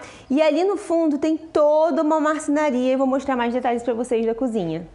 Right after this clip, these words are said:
Aqui nós estamos na parte da cozinha, né? Então a gente faz esse L, a cozinha integrada. É uma cozinha ampla, com bastante espaço.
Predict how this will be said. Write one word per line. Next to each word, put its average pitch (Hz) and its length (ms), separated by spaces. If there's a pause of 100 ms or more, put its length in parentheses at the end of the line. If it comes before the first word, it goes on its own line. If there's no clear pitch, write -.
(340)
Aqui 294 360
nós 294 240
estamos 277 340
na 277 160
parte 269 340
da 254 120
cozinha, 208 520
né? 202 100
Então 214 200
a 233 60
gente 226 120
faz 247 220
esse 277 320
L, 240 240
a 254 60
cozinha 226 340
integrada. 185 580
É 285 140
uma 302 140
cozinha 247 440
ampla, 208 400 (240)
com 294 160
bastante 294 540
espaço. 233 580